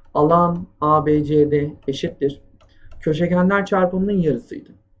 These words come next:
Yani birinci köşegenimiz on iki birim. İkinci köşegenimiz on dört birim. Bunları çarpıp ikiye bölüyorum. Şurada sadeleştirme yaparsak yedi gelir. Yedi ile on ikiyi çarparsak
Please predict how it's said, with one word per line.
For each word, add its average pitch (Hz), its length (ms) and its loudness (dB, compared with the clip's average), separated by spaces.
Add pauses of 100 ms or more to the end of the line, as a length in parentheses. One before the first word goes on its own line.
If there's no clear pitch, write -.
(280)
Yani 135 340 0
birinci 151 320 0
köşegenimiz 190 840 2 (420)
on 156 120 0
iki 123 220 -4
birim. - 160 -12 (600)
İkinci 156 360 -2
köşegenimiz 185 880 2 (220)
on 156 200 0
dört 123 220 0
birim. 135 200 -2 (420)
Bunları 170 280 2
çarpıp 180 420 0
ikiye 127 300 -2
bölüyorum. 113 300 -6 (600)
Şurada 208 280 2
sadeleştirme 196 720 2
yaparsak 175 540 0
yedi 147 200 0
gelir. 135 300 -4 (420)
Yedi 143 220 2
ile 196 140 2
on 208 140 2
ikiyi 180 280 -2
çarparsak 135 760 0